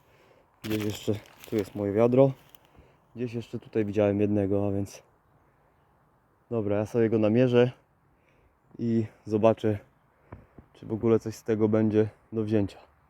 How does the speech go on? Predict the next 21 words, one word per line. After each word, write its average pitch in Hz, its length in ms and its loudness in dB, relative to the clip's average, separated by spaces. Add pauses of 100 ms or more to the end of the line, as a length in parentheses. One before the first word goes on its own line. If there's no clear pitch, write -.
(1600)
Tu 139 120 -2
mam 127 160 2
kolejnego. 135 720 4 (800)
Z - 240 -16
sześciu, 151 440 0
których 135 320 -2
tam 117 180 0
stało, 113 480 4 (580)
tylko 113 300 -4
dwa 107 220 4
były 107 260 2
zdrowe, 120 520 4 (760)
reszta, 110 600 2 (880)
e, 101 40 -8 (1160)
robaczywe, 127 640 6 (1120)
a 110 80 0
więc 107 240 2
jest 104 180 0
bardzo 135 300 6
dużo 127 240 4
robaczywych. 120 600 2